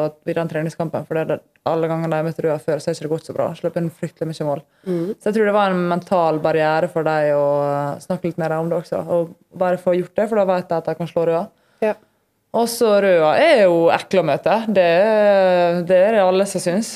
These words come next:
Speaker 1: Så
Speaker 2: Det fikk
Speaker 1: det
Speaker 2: du
Speaker 1: tror jeg
Speaker 2: kjenne også.
Speaker 1: blir, ja, så det var jo to på røntgen, eh, tror jeg, den kampen der.
Speaker 2: En skulder og en finger.
Speaker 1: Ja,
Speaker 2: Ja.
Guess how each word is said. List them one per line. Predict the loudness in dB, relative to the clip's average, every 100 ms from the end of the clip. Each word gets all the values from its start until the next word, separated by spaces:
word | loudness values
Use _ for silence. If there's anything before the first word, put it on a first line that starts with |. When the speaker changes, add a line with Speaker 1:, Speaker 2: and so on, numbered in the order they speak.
| -8
Speaker 1:
Så | 0 2 2
Speaker 2:
Det |
fikk | 2
Speaker 1:
det |
Speaker 2:
du | 0
Speaker 1:
tror | 2
jeg | 2
Speaker 2:
kjenne | 2 4 2
også. | 4
Speaker 1:
blir, | 2 4
ja, | 4 2 0 -8
så | -4 0 2 2
det | 4 4 4 2 2 2 2
var | 2 0 2
jo | 0 -2
to | -2 -2
på | 0
røntgen, | 0 -2 -2 -4 -2
eh, | -2 0 -2
tror | 0 -2
jeg, | 0
den | -2
kampen | -4 -2 -2
der. | -4 -6 -12 -12 -14 _ -8
Speaker 2:
En | -6
skulder | -2 -2 0 0 0
og |
en | 2
finger. | 0 2 4
Speaker 1:
Ja, | 4
Speaker 2:
Ja. | 2